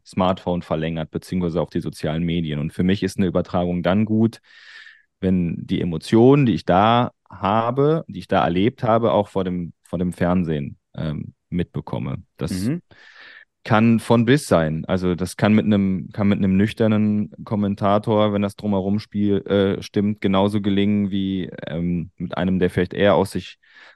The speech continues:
Speaker 1: rauskommt, hat aber auch natürlich was mit dem Spiel zu tun. Also wenn dann natürlich jetzt irgendwie Not gegen Elend, null zu null, äh, hat man wenig Einfluss drauf. Also wenn ich jetzt mir, äh,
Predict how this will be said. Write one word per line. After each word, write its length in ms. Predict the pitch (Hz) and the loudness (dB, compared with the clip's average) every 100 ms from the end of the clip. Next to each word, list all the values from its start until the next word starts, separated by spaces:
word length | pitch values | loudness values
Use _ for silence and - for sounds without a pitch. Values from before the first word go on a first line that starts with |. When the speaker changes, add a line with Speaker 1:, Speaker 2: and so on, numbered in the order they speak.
| - | 0
Speaker 1:
rauskommt, 680 | 95 117 - 123 113 123 - | 4 4 2 2 4 2 -2
hat 240 | - 117 - | -4 -2 2
aber 180 | 107 | 2
auch 140 | 95 101 | 2 0
natürlich 400 | 104 110 101 - | 0 0 -2 -2
was 240 | 98 - - | -2 -4 -8
mit 220 | 98 104 | -2 0
dem 100 | 95 | 0
Spiel 520 | - - 107 101 85 - _ _ _ _ | -4 0 4 6 4 -2 _ _ _ _
zu 120 | - | -16
tun. 460 | 82 - 85 80 90 | -10 -6 -4 -4 -8
Also 440 | - 90 85 82 73 | -4 -2 0 -2 -4
wenn 220 | - 90 | -2 2
dann 100 | 95 | 4
natürlich 320 | 92 87 98 | 2 2 2
jetzt 200 | 101 90 | 2 0
irgendwie 440 | - 95 95 92 87 | 0 -2 0 0 0
Not 240 | 95 98 | 0 0
gegen 180 | 98 92 | 0 0
Elend, 540 | 80 98 101 95 - - | 2 4 4 2 -4 -14
null 300 | 98 104 98 | -6 -4 -4
zu 140 | - | 0
null, 380 | 95 101 107 101 _ _ - - _ _ _ _ _ _ _ | 2 6 6 4 _ _ -20 -20 _ _ _ _ _ _ _
äh, 420 | - 95 92 90 87 - - | -2 0 2 0 -4 -10 -4
hat 140 | 107 | 0
man 160 | 110 104 | 4 4
wenig 240 | 107 101 | 4 4
Einfluss 340 | 87 101 104 - | 2 0 -2 -4
drauf. 400 | 85 78 80 - _ | -2 -2 -2 -10 _
Also 260 | - 95 90 | -2 -2 0
wenn 120 | 92 | 0
ich 100 | 92 | 0
jetzt 260 | 98 - - | -2 -4 -8
mir, 540 | 107 101 92 87 87 - | -2 0 2 -2 -4 -6
äh, 320 | 87 82 78 | -4 -4 -4